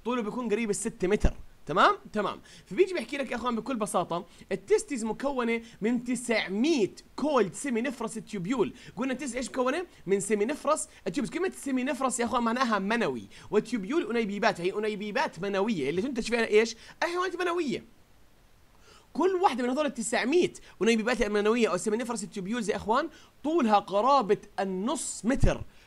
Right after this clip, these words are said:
لهذا السيمينيفرس، السيمينيفرس تيوبيول. وزي ما حكينا في داخلها ايش بصير في عندي؟ The sperms are formed. وهاي اهم نقطه عندي، اين يتم تكوين السبيرمز؟ بالسيمينيفرس تيوبيولز.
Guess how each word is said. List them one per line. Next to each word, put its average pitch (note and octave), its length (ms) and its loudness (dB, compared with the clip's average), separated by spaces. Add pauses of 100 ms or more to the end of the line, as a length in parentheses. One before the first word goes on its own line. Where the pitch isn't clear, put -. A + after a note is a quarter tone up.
(100)
لهذا G#3 240 4
السيمينيفرس، G#3+ 440 -2 (300)
السيمينيفرس G3 560 0
تيوبيول. E3 360 -2 (240)
وزي G#3 120 4
ما A#3 80 2
حكينا B3 480 0 (220)
في A3 200 2
داخلها G#3+ 440 2
ايش A#3+ 100 -2
بصير A#3 220 -6
في A3+ 140 -2
عندي؟ A3 260 -2
The F3+ 120 -4
sperms B3 480 0
are A3+ 180 0
formed. F3 320 -2
وهاي G3+ 340 0
اهم G3 420 -2
نقطه G#3+ 260 0
عندي، F#3 360 0 (320)
اين C4 240 -2
يتم A3+ 360 0
تكوين A#3+ 440 -4
السبيرمز؟ B3 640 0 (200)
بالسيمينيفرس A3 840 0
تيوبيولز. A3 680 -2